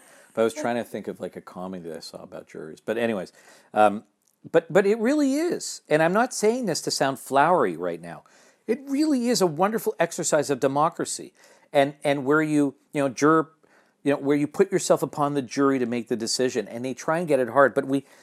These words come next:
but, but we can't escape the fact that people have issues. And we have to have an ability to root out some of those issues by even something as meaningless in the mind of our prime minister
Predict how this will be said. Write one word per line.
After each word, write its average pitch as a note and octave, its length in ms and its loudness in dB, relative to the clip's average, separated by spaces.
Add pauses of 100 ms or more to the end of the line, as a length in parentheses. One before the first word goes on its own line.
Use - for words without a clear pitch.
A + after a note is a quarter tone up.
(120)
but, E3+ 200 2
but G3 140 0
we F3+ 100 2
can't G#3+ 360 -2
escape F3+ 380 -2
the E3+ 80 -2
fact C3 280 0
that C3 140 -4
people D3+ 280 -4
have B2+ 240 2
issues. - 500 -6 (380)
And A#2+ 180 -2
we D3 160 -4 (220)
have G#3 280 2
to D#3+ 100 -2
have D#3+ 160 0
an A#2 100 -2
ability A#2+ 720 0 (440)
to - 120 -2
root E3+ 280 6
out F3 240 4
some C3+ 160 0
of C3 60 0
those G#2 220 2
issues G#2+ 320 -2
by C3+ 220 4
even G3+ 260 -2
something D#3 380 -4
as G#2+ 140 -6
meaningless B2 720 -6 (680)
in A#2 140 -2
the A2+ 60 -4
mind A#2 400 -2
of G#2+ 120 -2
our G2+ 100 2
prime G#2 300 -2
minister G#2 480 -4